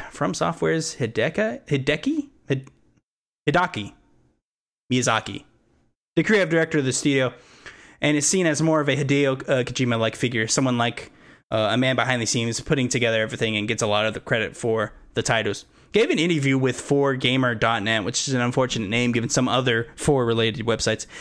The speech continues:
Said some interesting things about the studio's future. When asked about,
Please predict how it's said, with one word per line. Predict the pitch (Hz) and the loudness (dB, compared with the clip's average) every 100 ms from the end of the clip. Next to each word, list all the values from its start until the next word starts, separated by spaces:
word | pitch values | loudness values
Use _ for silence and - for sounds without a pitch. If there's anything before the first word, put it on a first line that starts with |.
| - | -2
Said | - 247 | 2 4
some | 262 | 4
interesting | 269 254 226 220 | 2 2 2 2
things | 180 185 202 202 190 - - - - | 2 2 2 2 -2 -6 -14 -10 -2
about | 143 180 | -2 0
the | |
studio's | - 220 - - | -2 -2 -2 -2
future. | 277 220 139 | -4 -2 0
When | 143 | 2
asked | 220 254 - - - - - - - | 0 0 -2 -4 -6 -12 -20 -8 0
about, | 156 180 180 165 - | 2 4 2 2 -2